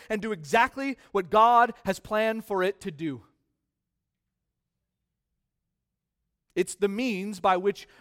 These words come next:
God's elect are saved. It was the means by which you and I were saved. We believed the gospel because we were chosen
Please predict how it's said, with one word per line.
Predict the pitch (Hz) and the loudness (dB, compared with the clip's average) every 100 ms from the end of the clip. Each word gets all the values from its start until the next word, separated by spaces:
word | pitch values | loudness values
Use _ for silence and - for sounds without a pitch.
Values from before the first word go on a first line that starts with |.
| - | -2
God's | 190 202 220 190 | 2 4 2 0
elect | 208 170 - | -2 -2 -2
are | 202 | -8
saved. | - 233 254 175 - _ _ _ _ _ _ _ _ _ _ _ _ _ | -6 -6 -6 -10 -18 _ _ _ _ _ _ _ _ _ _ _ _ _
It | 208 | -4
was | 220 180 | -4 -2
the | 208 | -2
means | 208 262 226 226 | 0 -2 -4 -4
by | 190 208 | 2 2
which | 202 233 - | 2 -2 -8
you | 180 240 254 | -4 -2 2
and | 254 233 | 2 2
I | 262 285 | 2 0
were | 247 | -4
saved. | - 214 165 110 _ _ _ _ _ _ _ _ _ _ _ _ _ _ _ _ _ _ _ _ _ _ _ _ _ _ _ _ _ _ _ _ _ _ _ _ _ _ _ _ _ _ 131 | -6 -6 -6 -8 _ _ _ _ _ _ _ _ _ _ _ _ _ _ _ _ _ _ _ _ _ _ _ _ _ _ _ _ _ _ _ _ _ _ _ _ _ _ _ _ _ _ -8
We | 190 | -6
believed | 190 208 190 269 247 214 190 175 | 0 0 0 -2 -2 -4 -8 -8
the | 180 | -6
gospel | 143 214 269 - 190 180 | 0 0 0 -4 -4 -4
because | 196 214 196 | -4 -4 -4
we | 175 | -6
were | 208 185 | -6 -6
chosen | - - 262 220 196 196 | -6 -2 -2 -2 -8 -8